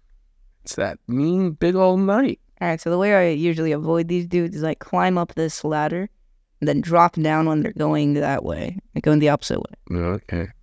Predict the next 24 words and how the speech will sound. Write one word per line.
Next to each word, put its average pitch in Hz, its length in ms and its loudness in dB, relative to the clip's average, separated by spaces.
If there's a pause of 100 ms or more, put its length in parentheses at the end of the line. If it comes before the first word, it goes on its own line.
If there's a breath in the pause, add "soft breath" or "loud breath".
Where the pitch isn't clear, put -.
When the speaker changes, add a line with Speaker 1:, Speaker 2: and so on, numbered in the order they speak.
(1300)
Speaker 1:
Oh, 73 60 -6
don't 110 260 0
let 117 100 2
'em 113 140 0
see 123 320 -2
you. 95 140 -6 (540)
Where 160 240 4
did 285 200 0
your 180 180 6 (240)
massive 123 880 2
shield 127 540 2
go 90 380 2
as 92 220 -2
you're 92 120 -4
climbing 110 500 0
the 95 80 -2
ladder? 101 540 -6
Speaker 2:
I'll 170 100 2
just 175 140 -2
put 190 100 2
it 165 40 4
in 160 60 2
my 156 100 2
pocket. 139 420 -2